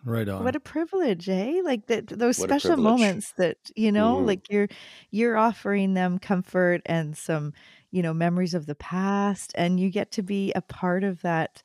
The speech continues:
Speaker 2: you know, that moment for them. Oh, that's amazing, John. I just love that. Oh, my
Speaker 3: Well, again, it is a privilege, right? And I now know
Speaker 2: Yeah.
Speaker 3: how to make Germ-, I know how to make German plum cake.
Speaker 2: <laughs>
Speaker 3: So, you know.
Speaker 1: There you go.
Speaker 2: Right.
Speaker 3: I mean, I'm not
Speaker 1: <laughs>
Speaker 3: bragging or anything,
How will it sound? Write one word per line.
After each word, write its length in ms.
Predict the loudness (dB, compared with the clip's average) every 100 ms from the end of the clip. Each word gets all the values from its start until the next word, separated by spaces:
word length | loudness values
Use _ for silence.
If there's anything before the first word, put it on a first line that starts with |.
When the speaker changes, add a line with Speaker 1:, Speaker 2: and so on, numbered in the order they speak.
| _
Speaker 2:
you 140 | -4
know, 140 | -2 -2
that 200 | -2 -2
moment 480 | -2 -2 -2 -4 -8
for 260 | -6 -4
them. 360 | -4 -4 -6 -4
Oh, 220 | 0 2
that's 220 | 0 -2 -4
amazing, 520 | -4 -4 -4 -6 -8
John. 220 | -6 -4
I 80 | -4
just 340 | -4 -6 -6
love 280 | -6 -4 -2
that. 520 | 2 2 2 0 -4 -4
Oh, 80 | -6 -6 -20 -20
my 80 | -6
Speaker 3:
Well, 240 | 2 2 4
again, 380 | 2 4 4
it 120 | 4 2
is 160 | 2
a 40 | 0
privilege, 540 | 0 0 2 0 -4 -4
right? 200 | 0 0 -2 _ _ 0
And 180 | 2
I 60 | 4
now 200 | 2 2
know 160 | 0 0
Speaker 2:
Yeah. 40 |
Speaker 3:
how 200 | 0 -2
to 100 | -4
make 280 | -6 -8 -6
Germ-, 260 | -4 -4 -4
I 80 | -4
know 240 | -2 -2
how 80 | 0
to 80 | -2
make 180 | -2 -4
German 280 | -4 -4 -2
plum 240 | -4 -4
cake. 280 | -6 -10 -14 _ _ -4
Speaker 2:
<laughs> 60 | 0 0
Speaker 3:
So, 200 | 0 0
you 100 | 2
know. 80 |
Speaker 1:
There 120 | 2 2
you 60 |
go. 340 | 4 4 2 -2 -4 -4
Speaker 2:
Right. 380 | -2 0 0 2
Speaker 3:
I 80 |
mean, 240 | 4 4 4
I'm 140 | 2 2
not 140 | 2
Speaker 1:
<laughs> 20 |
Speaker 3:
bragging 320 | 2 2 2
or 60 | -2
anything, 300 | -4 -4 -6